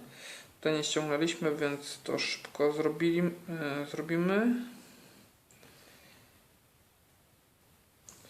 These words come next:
To jest aplikacja Screentest, którą polecaliście. Mam nadzieję, że chodzi o tą, no to ma najwięcej gwiazdek i jakby,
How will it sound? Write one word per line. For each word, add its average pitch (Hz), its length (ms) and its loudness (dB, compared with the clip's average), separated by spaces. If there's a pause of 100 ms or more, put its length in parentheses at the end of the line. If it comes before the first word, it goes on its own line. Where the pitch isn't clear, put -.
(600)
To - 60 2
jest 170 380 4
aplikacja 170 560 4
Screentest, 185 760 2
którą 170 280 4
polecaliście. 175 880 4 (600)
Mam 165 160 0
nadzieję, 160 240 6
że 156 80 4
chodzi 156 340 0
o 147 120 4
tą, 156 240 4
no 151 180 0
to 147 260 2
ma 143 120 -2
najwięcej 143 420 0
gwiazdek - 540 0
i - 120 -8 (640)
jakby, 147 440 2